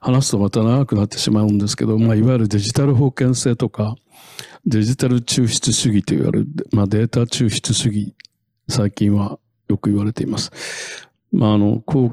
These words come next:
期工業時代、初期情報化時代の政策とか、まあ、制度というのは、今やもうかなり劣化していて、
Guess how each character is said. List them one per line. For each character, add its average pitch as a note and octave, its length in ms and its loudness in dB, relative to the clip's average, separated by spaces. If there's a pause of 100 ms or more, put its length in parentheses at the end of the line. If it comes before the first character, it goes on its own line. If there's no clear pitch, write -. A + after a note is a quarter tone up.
期 - 220 -4
工 A2+ 220 0
業 A2+ 200 2
時 A#2 140 0
代、 G2+ 300 -2
初 A2+ 280 -2
期 G#2+ 200 -2
情 G#2+ 240 2
報 A2 240 2
化 A2 160 -4
時 G#2+ 140 2
代 G#2 440 2 (300)
の C#3 360 2
政 - 280 -2
策 - 240 -2
と A2+ 140 -2
か、 - 380 -4
ま A#2+ 200 2
あ、 G2+ 60 2
制 A2+ 300 0
度 G2 140 0
と - 120 -4
い G2+ 40 0
う G#2 40 -4
の G#2+ 140 0
は、 A2 260 0 (640)
今 A#2 220 2
や G2 120 2
も G#2 200 2
う G#2 40 -8
か B2+ 140 -2
な C3 120 4
り G2+ 100 2
劣 F#2+ 240 0
化 C3 180 0
し - 100 -4
て G2+ 120 0
い G2 60 0
て、 G#2 280 -4